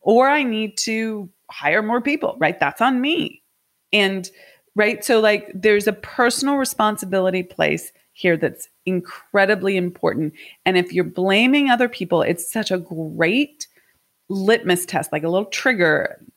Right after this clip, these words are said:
like, "Oh, blame. Ah, I need to take personal responsibility. I need to look at whether this is a systems issue. Um, within that, is it a communications issue?"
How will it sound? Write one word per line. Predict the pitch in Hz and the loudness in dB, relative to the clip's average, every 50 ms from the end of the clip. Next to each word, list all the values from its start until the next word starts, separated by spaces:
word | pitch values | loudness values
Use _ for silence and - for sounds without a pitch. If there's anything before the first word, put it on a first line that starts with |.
| _ _ - | _ _ -4
like, | 180 175 151 151 - - _ _ _ - - - _ _ - 170 - _ _ _ - | -2 -2 -2 -2 -4 -10 _ _ _ -20 -20 -20 _ _ -16 -16 -16 _ _ _ -6
"Oh, | 185 202 208 180 147 | -2 0 2 2 0
blame. | - 165 - 208 226 226 180 156 143 - - _ _ _ _ _ - | -2 -2 -2 2 2 2 2 2 0 -4 -8 _ _ _ _ _ -10
Ah, | - - - - _ _ _ _ _ _ | -10 -10 -10 -14 _ _ _ _ _ _
I | 180 | -4
need | 180 175 170 | -4 -4 -4
to | 175 | -4
take | - 185 180 | -8 -8 -6
personal | - 180 175 - 170 160 | -4 -4 -4 -4 -4 -6
responsibility. | 160 160 - 170 165 165 - - 240 269 269 277 269 | -6 -6 -6 -6 -6 -6 -4 0 2 2 2 2 0
I | 202 | -2
need | 165 147 143 | -4 -4 -4
to | - | -4
look | 160 156 165 170 170 - - - - - - _ | -2 0 0 0 0 -2 -8 -20 -20 -20 -4 _
at | 226 220 - 170 | 0 0 2 2
whether | 175 170 160 165 165 165 160 | 2 2 2 4 2 2 2
this | 151 165 - | 2 0 -2
is | 156 151 | -4 -4
a | 147 147 | -4 -4
systems | 151 - - - 247 - - 285 254 254 - | -6 -4 -2 -2 -2 -2 -2 -2 -2 0 0
issue. | 254 247 - - 269 262 254 254 254 254 - - - - _ _ _ _ _ | -2 -2 0 0 0 2 2 0 -2 -6 -10 -16 -20 -20 _ _ _ _ _
Um, | - 170 160 151 143 131 - _ _ _ _ _ _ - | 0 0 2 2 0 -4 -8 _ _ _ _ _ _ -2
within | 185 196 180 185 180 175 | 0 0 2 2 2 2
that, | 170 170 160 160 - - | 2 2 2 0 0 -2
is | 160 156 - | -2 0 0
it | 143 | 0
a | 143 139 | 0 0
communications | - - 170 165 185 202 196 190 - - 285 269 - 262 247 226 | -2 -4 -4 -2 0 0 0 -2 0 0 0 2 2 0 0 0
issue?" | 240 240 240 - - 240 233 233 233 233 | 0 0 0 0 0 2 2 2 2 0